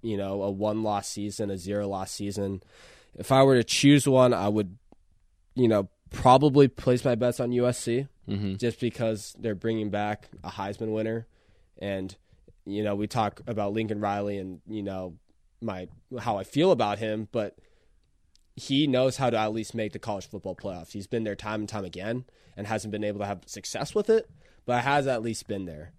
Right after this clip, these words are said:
Speaker 1: So U S C is gonna be my third going in there,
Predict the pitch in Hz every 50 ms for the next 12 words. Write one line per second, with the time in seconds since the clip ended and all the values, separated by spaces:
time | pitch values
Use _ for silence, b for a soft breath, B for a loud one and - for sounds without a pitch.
0 | _ _ _ - - 113 113 120 139 156 147 - - 147 131 - - 120 113 104
1 | 113 113 104 95 90 - - 113 113 120 127 131 - - _ - 123 120 117 117
2 | 120 123 127 131 135 139 143